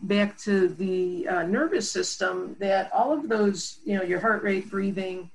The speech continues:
skin temperature, they're all on the same line, so to speak. So if you turn one on,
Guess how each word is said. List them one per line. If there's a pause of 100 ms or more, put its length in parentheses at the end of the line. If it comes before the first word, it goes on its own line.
(220)
skin
temperature,
they're
all
on
the
same (160)
line,
so
to
speak.
So
if
you
turn
one
on,